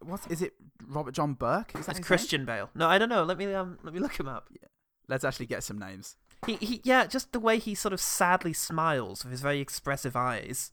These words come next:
Speaker 1: It just looks so ridiculous in the fat suit.
Speaker 2: Yeah, it was a terrible looking effect. I mean, a lot of the effects, some of the effects work, but a lot of them were terrible. And it's Robert
Speaker 1: Yeah.
Speaker 2: John Burke.
Speaker 1: Robert John Burke.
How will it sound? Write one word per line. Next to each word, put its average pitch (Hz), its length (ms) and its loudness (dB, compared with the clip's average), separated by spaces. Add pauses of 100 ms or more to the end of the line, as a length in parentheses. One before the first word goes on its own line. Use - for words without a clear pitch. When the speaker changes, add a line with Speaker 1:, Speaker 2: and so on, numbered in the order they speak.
(100)
Speaker 1:
It 143 80 -6
just 165 160 -6
looks - 140 -6
so - 240 -2
ridiculous 151 560 -6
in 131 80 -4
the 120 60 -6
fat - 240 -6
suit. - 220 -12 (100)
Speaker 2:
Yeah, 143 280 4
it 175 140 4
was 170 120 0
a 160 60 2
terrible 160 600 4
looking 123 280 -4
effect. 117 480 -4
I 165 60 2
mean, 175 160 0
a 180 80 4
lot 190 300 6
of 170 100 -2
the 135 100 -2
effects, - 320 -6
some 294 160 8
of 392 60 0
the 302 80 2
effects 160 360 2
work, 147 400 0
but 127 120 -2
a 143 40 -4
lot 160 240 -2
of 135 40 -4
them 120 120 -6
were 101 160 -10
terrible. 117 580 -8 (680)
And 151 100 -4
it's 160 140 -4
Robert 170 260 4
Speaker 1:
Yeah. 123 100 2
Speaker 2:
John 151 200 2
Burke. 117 420 -2
Speaker 1:
Robert 131 260 0
John 113 220 -2
Burke. 101 380 -6